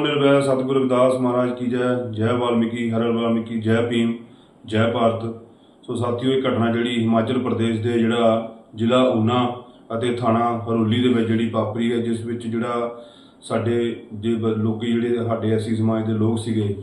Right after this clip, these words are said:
ਜੋ ਕਿ ਧਰਮਪੁਰ ਵਿੱਚ ਰਹਿੰਦੇ ਆ, ਉਹਨਾਂ ਨੇ ਇੱਕ ਵੀਡੀਓ ਜਿਹੜੀ ਆਡੀਓ ਅਤੇ ਆਡੀਓ ਵੀ ਵਾਇਰਲ ਹੋਈ, ਇੱਕ ਵੀਡੀਓ ਵਾਇਰਲ ਹੋਈ, ਜਿਸ ਵਿੱਚ ਜਾਤੀ ਸੂਚਕ ਸ਼ਬਦ ਬੋਲੇ ਗਏ ਅਤੇ ਸਾਡੀਆਂ ਮਾਵਾਂ ਭੈਣਾਂ ਨੂੰ ਜਿਹੜੇ ਬੜੇ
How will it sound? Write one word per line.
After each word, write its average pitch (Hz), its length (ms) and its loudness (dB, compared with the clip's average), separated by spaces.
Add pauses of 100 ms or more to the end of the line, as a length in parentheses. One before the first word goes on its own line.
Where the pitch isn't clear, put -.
ਜੋ 113 200 -2
ਕਿ 110 180 -4
ਧਰਮਪੁਰ 110 400 -2
ਵਿੱਚ 110 200 -2
ਰਹਿੰਦੇ 110 320 2
ਆ, 123 120 4 (520)
ਉਹਨਾਂ 131 220 0
ਨੇ 143 100 0
ਇੱਕ 139 140 0
ਵੀਡੀਓ 131 340 4
ਜਿਹੜੀ 131 320 6
ਆਡੀਓ 117 400 4 (360)
ਅਤੇ 131 220 -2
ਆਡੀਓ 120 320 4
ਵੀ 135 80 6
ਵਾਇਰਲ 131 240 6
ਹੋਈ, 127 120 8
ਇੱਕ 131 80 2
ਵੀਡੀਓ 127 340 4
ਵਾਇਰਲ 120 220 4
ਹੋਈ, 110 80 2
ਜਿਸ 117 180 -2
ਵਿੱਚ 123 220 0
ਜਾਤੀ 113 360 -4
ਸੂਚਕ 113 180 -4
ਸ਼ਬਦ 110 240 -2
ਬੋਲੇ 110 300 0
ਗਏ 113 160 0 (400)
ਅਤੇ 117 160 -4
ਸਾਡੀਆਂ 110 440 0
ਮਾਵਾਂ 110 400 0 (380)
ਭੈਣਾਂ 110 220 0
ਨੂੰ 104 120 2
ਜਿਹੜੇ 107 280 2
ਬੜੇ 104 400 2